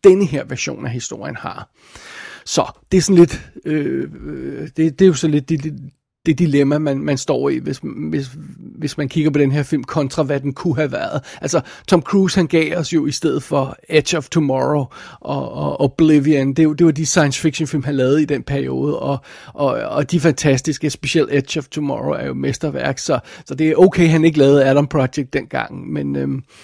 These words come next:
øh, og, og, og så må den altså ligge på en hylde i små ti år, og så vente på Ryan Reynolds i stedet for. Og måske er det alt andet lige for det bedste. Øhm, øh,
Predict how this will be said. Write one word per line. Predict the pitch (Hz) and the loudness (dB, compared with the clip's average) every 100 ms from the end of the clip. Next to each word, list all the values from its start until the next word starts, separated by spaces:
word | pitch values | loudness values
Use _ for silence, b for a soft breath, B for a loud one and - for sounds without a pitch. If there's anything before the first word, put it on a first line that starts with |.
| B B B 156 | B B B -12
øh, | 139 131 123 | -6 -6 -2
og, | 139 | 0
og, | 147 151 156 | 2 2 2
og | 151 | 2
så | 180 | 2
må | 156 | 0
den | 151 | 0
altså | 151 139 | -2 0
ligge | 139 139 | 2 0
på | - | -2
en | 151 | -2
hylde | 131 147 | -2 -2
i | 151 | -2
små | 160 139 | -4 -4
ti | - 165 | -4 -4
år, | 131 131 | -2 -2
og | |
så | 135 | -2
vente | 143 147 135 | 2 2 2
på | 160 | -4
Ryan | 147 131 127 | -2 -2 -2
Reynolds | 120 127 135 | -2 -4 -6
i | 147 | -8
stedet | - 123 135 | -6 -6 -6
for. | - | -6
Og | 131 156 | -4 -2
måske | 135 208 175 | -4 -2 0
er | 156 | 0
det | 160 | 0
alt | 165 160 | -2 0
andet | 160 160 156 | 0 0 0
lige | 156 170 170 | 0 -2 -2
for | - | 0
det | 143 135 | 0 0
bedste. | - 147 - - 143 B B B B B B B B B | -2 -2 -2 -4 -6 B B B B B B B B B
Øhm, | 143 135 131 135 - _ _ _ | -2 0 0 -6 -14 _ _ _
øh, | 123 | -20